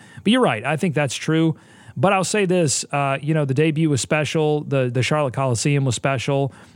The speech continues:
I love this quote from George Shinn in the, this New York Times article. "If the Hornets win twenty of their eighty-two games, Dick Harter, the, the inaugural coach,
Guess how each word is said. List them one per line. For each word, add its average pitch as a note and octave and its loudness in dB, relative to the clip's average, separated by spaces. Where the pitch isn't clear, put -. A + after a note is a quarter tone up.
I C#3 0
love D#3+ 2
this D#3 0
quote D3 0
from B2 -2
George C3 0
Shinn C#3+ 0
in C3 0
the, B2+ -2
this B2+ -2
New C3+ 2
York C3 2
Times C3 0
article. C3+ 0
"If C#3+ 0
the C3+ 2
Hornets F3+ 2
win E3 2
twenty E3 0
of D3+ 0
their C3+ 0
eighty-two D3+ 0
games, B2+ 0
Dick E3 2
Harter, C#3 0
the, A#2 -2
the A#2 -2
inaugural A2+ -2
coach, A#2 -4